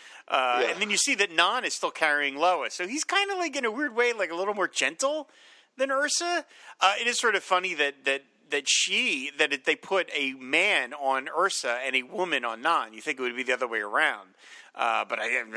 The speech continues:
Speaker 1: for whatever reason. But I, I love that, that Ursa's so sick of, of carrying, uh, of carrying this guy. Oh, and I, I didn't mention in the, the previous scene where they're flying over, Lois re-, starts to relax a little and she begins to slip.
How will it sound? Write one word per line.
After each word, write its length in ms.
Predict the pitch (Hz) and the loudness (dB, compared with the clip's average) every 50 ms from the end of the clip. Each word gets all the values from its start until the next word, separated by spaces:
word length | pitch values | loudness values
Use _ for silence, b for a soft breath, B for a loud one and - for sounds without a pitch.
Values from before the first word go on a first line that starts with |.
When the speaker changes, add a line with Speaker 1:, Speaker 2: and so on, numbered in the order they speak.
| 104 | -8
Speaker 1:
for 140 | - - 139 | -2 -2 0
whatever 220 | 123 123 113 113 110 | 2 2 0 0 -4
reason. 280 | 113 120 117 117 120 | -4 -4 -6 -6 -2
But 140 | 110 143 151 | 2 4 4
I, 140 | 151 151 156 180 | 4 4 2 2
I 120 | 170 170 165 | 2 0 0
love 260 | 156 165 170 165 139 | 2 2 0 2 2
that, 200 | 156 135 123 - | 2 2 2 0
that 160 | 156 143 135 | -6 -10 -6
Ursa's 500 | - 156 147 139 - 151 135 117 - - B B B B B B | -4 -2 -2 -2 -4 -6 -6 -6 -6 -8 B B B B B B
so 280 | - - - 190 175 147 | -4 0 0 0 0 0
sick 300 | - - 170 156 - - | 0 0 0 0 0 -2
of, 140 | 127 110 - _ - - 156 | -6 -8 -10 _ -14 -4 -4
of 180 | 135 110 - | -4 -4 -4
carrying, 720 | - - - 131 123 120 113 117 113 107 104 101 101 101 101 b b b b b b b _ | -8 -4 0 2 2 2 2 0 -2 -2 -4 -4 -6 -10 -20 b b b b b b b _
uh, 380 | - 117 110 107 104 104 110 - - - 117 | -6 -4 -4 -2 -4 -4 -6 -8 -10 -10 -12
of 120 | 110 104 104 107 - _ _ _ _ | -12 -12 -14 -20 -20 _ _ _ _
carrying 400 | - 156 147 139 127 123 120 113 | -2 0 2 2 2 0 -4 -6
this 120 | 110 - | -8 -6
guy. 100 | - 135 151 | -4 -2 -2
Oh, 120 | 220 214 | 0 2
and 80 | 196 180 | 2 2
I, 240 | 165 160 160 175 170 160 | 2 2 0 0 -2 -2
I 40 | |
didn't 260 | 160 160 196 190 156 147 | -2 -2 -4 -6 -2 -2
mention 320 | 170 190 180 - 147 127 | -2 -2 -2 -6 -10 -12
in 100 | 131 127 | -12 -12
the, 160 | 127 131 160 156 131 | -12 -14 -14 -14 -16
the 60 | 131 | -16
previous 360 | - - 190 160 131 123 - | -12 -10 -10 -10 -8 -8 -6
scene 180 | - 226 196 143 | -6 -6 -4 -4
where 80 | 127 | -4
they're 120 | 120 120 107 | -4 -4 -4
flying 320 | - - 147 131 131 139 | -4 -4 -4 -4 -2 -4
over, 200 | 160 156 143 131 B B B B B B B | -4 -6 -6 -8 B B B B B B B
Lois 720 | _ 143 135 143 151 175 196 208 180 143 - - - - - _ _ _ 151 | _ -14 -2 0 2 2 2 0 -2 -2 -4 -4 -6 -6 -10 _ _ _ -10
re-, 100 | 135 131 | -10 -8
starts 380 | - - - 185 175 - - | -8 -6 -6 -6 -6 -6 -8
to 80 | - 147 | -8 -6
relax 520 | 123 127 117 113 117 120 139 147 - - | -4 -4 -2 0 0 0 0 -2 -4 -8
a 60 | 208 202 | -8 -6
little 300 | 214 220 233 240 226 - | -6 -4 -4 -4 -4 -6
and 140 | 170 - | -6 -6
she 100 | - - 156 | -6 -6 -6
begins 360 | 131 147 127 160 151 139 - | -10 -6 -4 -4 -4 -4 -6
to 100 | - - - | -8 -6 -4
slip. 560 | - - - - 139 135 147 175 220 - - | -2 -2 -2 -2 -4 -2 -2 -2 -2 -4 -10